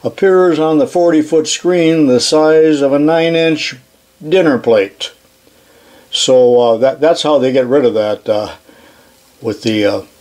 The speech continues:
movie magic. But I can't do that here, and I got a little bit off topic, but, uh, that's what I do. Looking at Yellow Boy two from this perspective,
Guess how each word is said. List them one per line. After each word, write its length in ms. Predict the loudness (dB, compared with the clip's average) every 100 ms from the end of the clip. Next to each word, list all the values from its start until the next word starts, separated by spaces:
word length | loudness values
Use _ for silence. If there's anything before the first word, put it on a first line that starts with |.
| _ _ _ _ _ _ _ _ -4
movie 440 | -2 0 0 -2 -10 -20
magic. 880 | -10 -4 -2 -2 -6 -8 -14 -14 -16 -20 _ _ _ _ _ -6
But 100 | -2
I 100 | -2
can't 300 | -2 -4 -2
do 160 | 0
that 220 | 0 -2
here, 280 | -2 -2 0
and 80 | 0
I 120 | -4
got 160 | -2 -2
a 60 |
little 200 | 0 -2
bit 140 | 0 0
off 260 | 0 -2
topic, 420 | -2 -2 -2 -6 -4
but, 340 | -2 -2 -2
uh, 220 | -2 -2 -6 _ _ _ _ _ _ -6
that's 300 | -2 -2 0
what 140 | 0
I 120 | 2 0
do. 380 | -2 -4 -6 -18 _ _ _ _ _ _ _ _ _ _ _ _ _ _ _ _ _ _ -20 -20 -20 -20 -20 -20 -20 -20 -20 -20 -20 -20 -20 -10 -6
Looking 320 | -2 0 0
at 140 | 0
Yellow 300 | 2 2 2
Boy 320 | 2 2 2
two 300 | 0 -2 -2
from 180 | -2 -4
this 180 | -4 -4
perspective, 960 | -4 -6 -2 -2 -2 0 0 0 -8